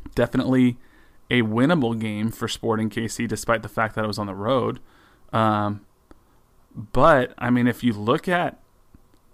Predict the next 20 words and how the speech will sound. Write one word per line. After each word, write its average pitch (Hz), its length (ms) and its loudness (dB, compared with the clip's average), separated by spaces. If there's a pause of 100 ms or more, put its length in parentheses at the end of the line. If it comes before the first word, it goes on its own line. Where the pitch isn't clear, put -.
(140)
statistically, 123 1080 -6 (1040)
Portland 139 460 8
outpossessed 110 600 -2
Sporting 101 300 -6
K 104 180 -6
C 113 200 -6
sixty 127 400 -6
forty, 123 460 -2 (120)
which 104 180 -8
very 98 280 -6
rarely 98 300 -6
happens. 104 460 -4 (300)
They 107 120 -6
outshot 120 500 0
Sporting 113 320 0
K 110 160 -4
C 117 300 -4 (340)
seventeen 120 760 4
to - 120 -10
ten, 135 500 0